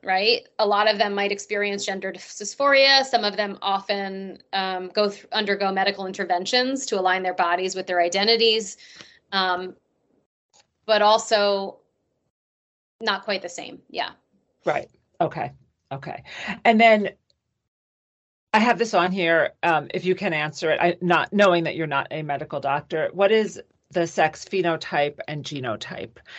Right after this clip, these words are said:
Speaker 2: Going back to that biological sex end of things.
Speaker 1: Yeah, no, sure. So genotype refers to a genetic makeup, chromosomal composition that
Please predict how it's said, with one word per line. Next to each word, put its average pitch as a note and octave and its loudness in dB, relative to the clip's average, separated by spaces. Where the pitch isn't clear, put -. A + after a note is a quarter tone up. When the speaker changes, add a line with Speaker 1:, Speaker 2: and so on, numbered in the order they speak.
Speaker 2:
Going E3+ 4
back C#3+ 2
to - -10
that D3 2
biological B2 0
sex - -16
end D3 -10
of - -14
things. - -16
Speaker 1:
Yeah, D#4 2
no, D4 2
sure. B3 2
So A3+ 0
genotype D#4 0
refers A#3 -4
to G#3 -6
a G3+ -6
genetic G3+ -2
makeup, F#3+ -4
chromosomal F#3+ -4
composition F3+ -4
that F#3 2